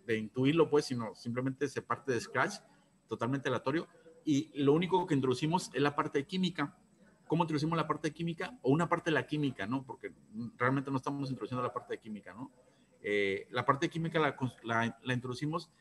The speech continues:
simplemente considerando que la distancia entre los átomos tendrá que ser ligeramente mayor a la suma de sus radios atómicos multiplicados por un factor que depende del usuario, ¿no?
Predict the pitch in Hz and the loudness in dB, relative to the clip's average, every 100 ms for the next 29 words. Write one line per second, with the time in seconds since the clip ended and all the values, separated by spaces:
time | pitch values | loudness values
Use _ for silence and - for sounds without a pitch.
0 | _ _ - 143 147 160 147 - 135 120 | _ _ -2 0 2 2 0 2 0 2
1 | 131 131 160 127 - 135 110 - 120 117 | 2 2 0 -2 0 2 2 -4 -4 -4
2 | - 139 165 170 147 131 143 143 175 208 | -2 -4 -2 -6 -4 -4 -4 -4 -8 -10
3 | _ _ - - - - - _ - - | _ _ -20 -20 -20 -20 -20 _ -20 -20
4 | - - _ _ - 131 135 147 151 175 | -20 -20 _ _ 2 4 4 2 2 2
5 | 170 - _ _ _ 135 123 156 160 160 | 2 -16 _ _ _ -2 2 2 2 0
6 | 165 160 143 175 - _ _ _ - 120 | 2 4 4 4 0 _ _ _ -4 -2
7 | 123 - 165 160 143 117 131 147 143 - | 0 0 2 2 0 4 4 4 2 -6
8 | - - - 113 156 165 160 131 - - | -10 -12 -6 -2 0 -2 -2 -8 -8 -18
9 | _ _ - - - 139 127 123 143 143 | _ _ -20 -20 0 2 2 2 2 2
10 | 151 147 156 - 165 - 117 - 127 123 | 2 0 0 0 -2 0 -2 0 0 0
11 | 107 - 104 98 117 | 0 -4 -4 -4 -6